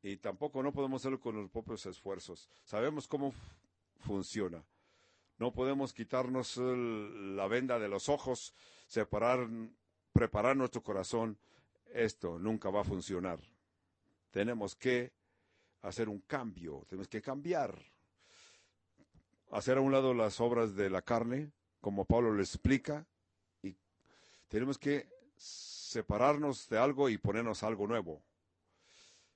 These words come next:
¿Quién anduvo divirtiéndose en la nieve en estos últimos días que tuvimos buenos montones de nieves? Yo fui a los montones de nieve y la primera vez que fui había muy poca nieve, pero yo podía ver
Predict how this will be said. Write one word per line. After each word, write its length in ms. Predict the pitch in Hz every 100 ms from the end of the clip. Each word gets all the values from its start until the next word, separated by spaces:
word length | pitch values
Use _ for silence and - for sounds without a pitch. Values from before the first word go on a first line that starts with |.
| _ _ _ _ _ _ _ _
¿Quién 240 | - 139 147
anduvo 320 | 135 151 151
divirtiéndose 640 | 135 120 101 143 135 123
en 80 | 120
la 100 | 110
nieve 320 | 120 131 123
en 60 | 123
estos 240 | 120 104
últimos 320 | 117 123 117
días 100 | 120
que 120 | 120
tuvimos 540 | - 104 113 113 107 - 101
buenos 320 | 90 113 113
montones 400 | 98 95 113 110
de 100 | 92
nieves? 560 | 98 104 104 98 - - _ - - - - _
Yo 200 | 113 127
fui 500 | 160 165 226 226 117 - _ _ _
a 140 | - 120
los 160 | 120
montones 360 | 113 110 139 147
de 140 | 120
nieve 560 | 113 127 127 123 123 113 _ _ _ _ _ _ _ _ -
y 100 | 113
la 100 | 113
primera 220 | 117 135
vez 160 | 139
que 140 | - 120
fui 440 | 123 135 135 135 -
había 220 | 120 135
muy 160 | 143 123
poca 320 | 113 101 101
nieve, 420 | 98 95 90 95 - _ _ _
pero 220 | - 110
yo 100 | 123
podía 280 | 170 202 196
ver 240 | 147 131